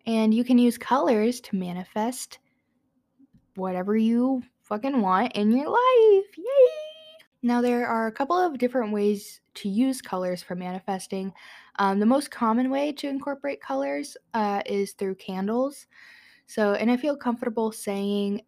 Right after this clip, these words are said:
that literally every metaphysical <laughs> shop has colored spell candles. But if you don't like candles for, uh, some reason,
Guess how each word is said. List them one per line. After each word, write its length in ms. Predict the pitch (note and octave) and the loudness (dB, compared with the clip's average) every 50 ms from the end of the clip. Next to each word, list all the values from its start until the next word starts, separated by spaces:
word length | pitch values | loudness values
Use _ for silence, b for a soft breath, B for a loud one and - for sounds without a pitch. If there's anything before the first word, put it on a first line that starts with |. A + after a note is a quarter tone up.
| _ - - | _ -10 -6
that 500 | G#3 G3+ G3 G3+ G3 G3 G3 G3 - - _ _ _ _ | -4 -2 0 0 0 0 -2 -2 -4 -8 _ _ _ _
literally 500 | G3+ G3+ G#3+ A3 A#3 B3 B3 B3+ A#3+ A3+ | -4 0 2 2 4 4 4 4 2 2
every 200 | G#3 G#3 G#3 G3 | 0 0 -2 -2
metaphysical 600 | F#3+ F#3 F#3+ G3 - - F#3+ F#3 - - G3 F#3+ | -2 -4 -6 -6 -8 -8 -8 -8 -4 -4 -4 -4
<laughs> 0 | |
shop 340 | - - G#3 G#3 A3 G#3+ - | -2 -2 0 0 0 -2 -4
has 180 | G3+ F#3 F3+ | -6 -6 -6
colored 320 | - - G3 F#3 F#3 F3+ F3+ | -6 -6 -4 -4 -2 -4 -6
spell 260 | - - F3 F3 F3+ | -8 -10 -8 -8 -6
candles. 520 | - - G#3 G#3 G#3+ A3 G#3+ - - - - B B B B B B B B B _ - | -4 -2 0 2 2 2 0 -2 -8 -14 -18 B B B B B B B B B _ 2
But 320 | A3 G#3 G#3 G3+ - - | 4 4 4 4 2 0
if 220 | - G#3 G#3+ G#3+ - | -2 -4 -2 0 0
you 140 | A3 A3+ A#3 | 2 2 2
don't 220 | A#3 C4+ E4 - | 2 0 0 0
like 240 | E4+ D#4+ C#4 C4 - | 0 0 0 -2 -2
candles 560 | - - B3 B3 A#3+ B3 B3+ B3+ B3 B3 B3+ | 0 2 2 4 4 4 4 4 4 2 0
for, 420 | - - G#3 G3+ G#3 G3+ G3+ G3+ G3+ | -4 -6 -4 -2 0 0 0 -2 -2
uh, 300 | - - F#3+ - G3+ G#3+ | -2 -4 -4 -4 -4 -6
some 260 | - - G3+ G3+ G3+ | -6 -8 -8 -6 -4
reason, 380 | G#3 G#3 A3 G#3+ A3 A3 A3 | -2 -2 -2 -2 -2 -2 -4